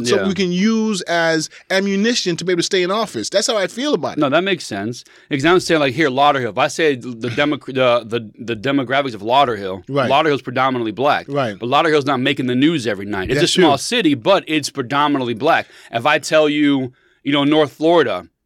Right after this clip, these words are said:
Speaker 2: it's predominantly Hispanic up there. They have your pockets, but it's Hispanic. I mean,
Speaker 1: Right.
Speaker 2: there's
Speaker 1: Really
Speaker 2: different
Speaker 1: Central
Speaker 2: things that,
Speaker 1: Florida.
Speaker 2: yeah,
Speaker 1: Right,
Speaker 2: yeah.
Speaker 1: right.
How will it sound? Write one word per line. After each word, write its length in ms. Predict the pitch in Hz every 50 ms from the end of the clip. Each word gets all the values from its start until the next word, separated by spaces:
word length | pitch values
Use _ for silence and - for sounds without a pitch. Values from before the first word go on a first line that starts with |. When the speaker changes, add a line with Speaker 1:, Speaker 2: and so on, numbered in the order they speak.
| _ _ -
Speaker 2:
it's 180 | 185 190 -
predominantly 840 | - _ - 165 139 170 170 175 170 165 165 165 160 160 147 139 127 -
Hispanic 580 | 113 117 - - - 175 208 240 196 156 107
up 180 | 127 117 - _
there. 180 | - 104 98 107
They 80 | 127
have 160 | 156 170 160
your 100 | 135 123
pockets, 420 | 117 - 139 165 202 208 - 151 -
but 140 | - 135 127
it's 200 | 127 120 - -
Hispanic. 540 | 127 120 - - - 190 226 220 139 113 120
I 40 | 127
mean, 80 | 139
Speaker 1:
Right. 80 | 127 110
Speaker 2:
there's 260 | 135 156 156 143 - - - - -
Speaker 1:
Really 220 | 165 165 180 208 214 185
Speaker 2:
different 100 | 151 143
Speaker 1:
Central 180 | 185 190 208 220 160
Speaker 2:
things 40 | 156
that, 80 | 156 147
Speaker 1:
Florida. 200 | 135 123 120 -
Speaker 2:
yeah, 180 | 202 160 127 135
Speaker 1:
Right, 80 | 127 156
Speaker 2:
yeah. 160 | 170 147 120
Speaker 1:
right. 140 | 113 101